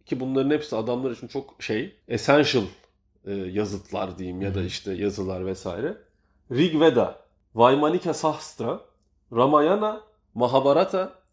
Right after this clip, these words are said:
Speaker 1: bunların hepsinde bir kere bu Vimana dediğimiz şey var.
Speaker 2: Büyü yapmadın değil mi demin?
Speaker 1: Yaptım. Şu an podcast bu sene patlıyor yani.
Speaker 2: <laughs> Tamam, hayırlısı olsun. Güzel bir büyüymüş.
Speaker 1: Bu sene podcast patlasın büyüsü yaptım.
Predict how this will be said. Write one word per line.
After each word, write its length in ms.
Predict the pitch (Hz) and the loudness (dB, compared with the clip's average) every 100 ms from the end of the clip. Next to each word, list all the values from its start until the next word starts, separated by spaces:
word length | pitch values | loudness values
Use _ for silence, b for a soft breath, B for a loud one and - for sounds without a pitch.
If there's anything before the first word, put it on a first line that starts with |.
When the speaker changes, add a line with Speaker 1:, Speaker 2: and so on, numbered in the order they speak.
| _ _ - | _ _ -8
Speaker 1:
bunların 420 | 131 185 214 226 | -4 0 2 2
hepsinde 440 | 240 214 185 175 185 | -2 -4 -4 -4 -2
bir 80 | |
kere 260 | 196 147 143 | -2 -2 0
bu 260 | 170 - - _ | -2 -2 -8 _
Vimana 500 | 104 120 160 202 165 | -6 0 4 4 4
dediğimiz 380 | 147 139 143 131 | 4 2 0 -4
şey 300 | - 170 160 | -6 -6 -4
var. 140 | 95 - _ _ _ _ | -6 -10 _ _ _ _
Speaker 2:
Büyü 260 | 101 104 120 | -10 -4 0
yapmadın 420 | 135 143 113 101 | 0 0 -8 -8
değil 100 | 160 | -12
mi 80 | 117 | -14
demin? 160 | 165 - _ _ _ | -16 -20 _ _ _
Speaker 1:
Yaptım. 360 | 110 104 - 98 _ b b b b b b | -10 -8 -8 -10 _ b b b b b b
Şu 180 | - 117 | -4 -2
an 220 | 117 117 120 123 - | -2 -4 -10 -4 2
podcast 540 | 139 139 127 - 135 | 2 2 -2 -4 -8
bu 40 | |
sene 180 | 135 143 | -4 -2
patlıyor 520 | 147 120 113 127 117 | -2 -2 -2 0 0
yani. 160 | 98 - - | 2 0 2
Speaker 2:
<laughs> 60 | |
Tamam, 280 | - 185 190 | 4 4 6
hayırlısı 460 | 165 175 180 180 190 | 6 6 2 0 -2
olsun. 220 | 160 151 | -2 -4
Güzel 320 | 156 156 165 | 0 4 4
bir 80 | 156 135 | 4 0
büyüymüş. 380 | 127 147 120 | -2 -6 -8
Speaker 1:
Bu 40 | 131 | -6
sene 220 | 131 135 | -2 -2
podcast 500 | 143 131 - 135 104 | -2 -4 0 -2 0
patlasın 460 | 120 117 120 131 120 | -2 0 -4 -2 -4
büyüsü 220 | 101 - | -6 -4
yaptım. 260 | 98 - | -6 -6